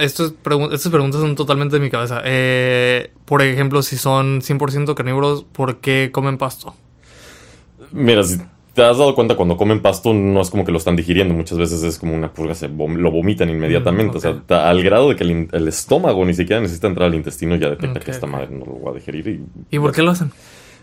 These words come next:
Speaker 2: Es, muchas veces, es que también hay varias explicaciones para eso, pero la más común es una hiperacidez.
Speaker 1: Mm.
Speaker 2: Este,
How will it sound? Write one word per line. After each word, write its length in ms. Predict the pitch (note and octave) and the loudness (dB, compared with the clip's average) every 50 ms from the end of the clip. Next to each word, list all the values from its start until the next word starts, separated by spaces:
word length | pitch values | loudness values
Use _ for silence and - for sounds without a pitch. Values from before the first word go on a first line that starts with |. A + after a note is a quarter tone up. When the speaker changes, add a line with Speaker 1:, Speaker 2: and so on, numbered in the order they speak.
| _ | _
Speaker 2:
Es, 540 | - D#4 D#4 C#4+ D4 - - - - - - - - | 2 4 4 4 2 -2 -4 -6 -8 -10 -14 -14 -6
muchas 300 | G3 G3 G3+ G3 B3 A#3+ | -2 0 2 4 6 6
veces, 280 | A#3 A#3 A3 A3+ A#3 G#3 | 6 4 4 2 2 2
es 160 | F#3+ F3+ F3+ | 2 0 2
que 120 | - A3 F#3+ F3+ - - | 2 2 2 2 -2 -2
también 260 | - C3 A#2+ C#3+ D3 | 0 2 4 4 4
hay 60 | D#3 D3+ | 4 4
varias 220 | D#3 D#3 E3 B2 | 4 4 2 2
explicaciones 600 | G#2+ - - G#2 F2 G2+ F2+ F2 G2 G2+ G#2 F2+ | 0 0 -2 0 2 2 2 2 2 2 2 2
para 220 | F2 F2 E2 E2+ | 2 2 4 4
eso, 240 | F2 F2 F2 F2 F2 | 4 4 2 -2 0
pero 380 | - F#2 F2+ F2+ G2 G2 G2 G2 | 2 4 4 6 6 6 6 6
la 180 | G2+ G#2 G#2+ A2 | 6 6 6 4
más 340 | A2+ B2 D#3+ F3+ F3+ - - - _ | 4 2 0 0 -2 -4 -10 -12 _
común 460 | - G3 F#3 E3+ F3 F3+ F3+ F3+ F3+ | 0 2 4 6 6 4 4 4 4
es 180 | D#3 C#3+ C3+ - | 2 2 0 0
una 160 | C3 B2+ C3 | 0 0 0
hiperacidez. 720 | B2 - - D#2+ E2 E2+ - E2 D#2 D#2 - - - - _ _ _ _ _ _ _ - | 0 2 2 0 2 0 0 0 0 0 -2 -6 -12 -20 _ _ _ _ _ _ _ -14
Speaker 1:
Mm. 200 | D3+ C3 C3 B2 A#2+ - _ _ _ _ _ _ | -10 -10 -10 -10 -12 -14 _ _ _ _ _ _
Speaker 2:
Este, 920 | - - F2 F2 E2+ E2 E2 - - - - F#2+ F2 F2 E2+ E2+ E2+ E2+ E2 | 0 4 4 4 4 4 0 -4 -12 -4 0 2 4 4 4 4 2 0 -2